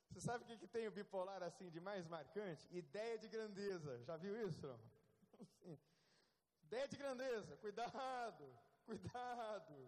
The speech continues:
Ideia de grandeza que não é razoável.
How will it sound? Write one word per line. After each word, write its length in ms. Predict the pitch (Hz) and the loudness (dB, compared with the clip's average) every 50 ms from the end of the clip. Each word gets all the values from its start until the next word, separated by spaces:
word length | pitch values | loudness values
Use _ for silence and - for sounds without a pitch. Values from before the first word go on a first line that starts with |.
| 123 - - _ _ _ _ _ _ _ _ _ _ _ _ _ _ _ | -12 -16 -20 _ _ _ _ _ _ _ _ _ _ _ _ _ _ _
Ideia 300 | 175 175 - 240 - 240 | -10 -6 -4 -4 -4 -4
de 100 | 190 214 | -6 -2
grandeza 520 | 220 247 233 220 220 247 269 254 240 247 | -2 -2 -2 0 0 0 0 0 0 -2
que 120 | - 269 269 | -4 -2 -2
não 140 | 269 262 277 | -2 0 0
é 100 | 302 311 | 0 0
razoável. 920 | 247 285 294 233 202 226 269 254 247 247 240 220 202 190 175 151 135 120 | 0 0 -2 -2 -2 0 0 2 4 4 4 2 2 0 0 0 -2 -4